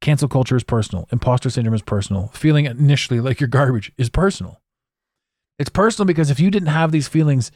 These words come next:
and the challenges that you tried to overcome were super easy, they'd be boring as fuck. And then what are you gonna do? You're gonna challenge this, do this, attain that, acquire that, move on, next, next, next. No. Right?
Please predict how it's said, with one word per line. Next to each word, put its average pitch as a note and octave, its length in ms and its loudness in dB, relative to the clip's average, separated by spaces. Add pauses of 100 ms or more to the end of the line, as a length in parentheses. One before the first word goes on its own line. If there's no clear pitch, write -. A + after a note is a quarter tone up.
(320)
and C3+ 80 -2
the C3 60 -2
challenges D3 480 0
that C#3+ 120 0
you C3+ 80 0
tried C#3 400 0
to D3+ 100 0
overcome C3 420 0
were A#2 80 0
super A2 360 -2
easy, C#3+ 480 0
they'd C3 160 0
be B2+ 80 2
boring A#2 300 2
as G2+ 60 -6
fuck. - 340 -14 (960)
And C3+ 160 2
then C3+ 300 2
what C3 180 4
are C3 40 4
you C3 100 4
gonna B2+ 140 4
do? A#2 320 -2 (140)
You're A#2+ 160 0
gonna B2 120 2
challenge A2+ 400 0
this, A2 180 2
do A2+ 160 2
this, G#2+ 260 2 (120)
attain A#2 380 0
that, G#2+ 240 0
acquire A#2 380 0
that, A2 220 0
move A#2 240 2
on, G#2 200 2
next, G#2+ 260 0
next, G#2 240 -2
next. G#2 240 -6
No. - 240 -8 (880)
Right? A2 180 -8